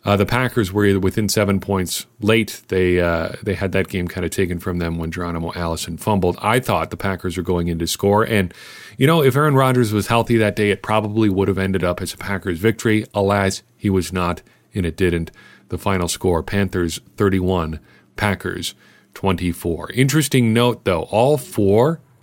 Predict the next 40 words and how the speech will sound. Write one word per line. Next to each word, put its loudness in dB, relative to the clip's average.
of -2
Aaron 2
Rodgers' 2
three 0
interception 0
games 0
in 2
his 0
career 0
have -6
come -2
against -4
the -4
N -4
F -6
C -6
South. -6
One -4
against -2
the -10
Panthers, -4
two 0
against -4
the 2
Buccaneers, -2
and 0
one -2
against -4
the -6
New -2
Orleans -4
Saints. -6
Hasn't 2
had 4
a 2
three 0
interception -2
game -2
against -4
the -2